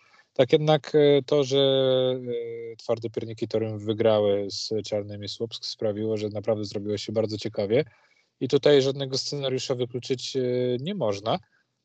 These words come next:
Wielkie przetasowania w tabeli. Tak naprawdę wydaje mi się, że tylko i wyłącznie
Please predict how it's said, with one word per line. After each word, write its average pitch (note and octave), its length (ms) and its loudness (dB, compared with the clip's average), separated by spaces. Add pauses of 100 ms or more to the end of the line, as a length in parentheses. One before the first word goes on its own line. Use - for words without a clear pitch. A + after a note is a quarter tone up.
(920)
Wielkie E3 280 4
przetasowania G#2+ 640 2
w - 60 -6
tabeli. G#2 340 2
Tak - 160 -2
naprawdę C3+ 400 0
wydaje B2+ 500 2
mi A#2+ 100 -12
się, A2+ 140 -10
że A2 100 -8
tylko A#2 340 -4
i A2+ 100 0
wyłącznie G#2+ 520 -6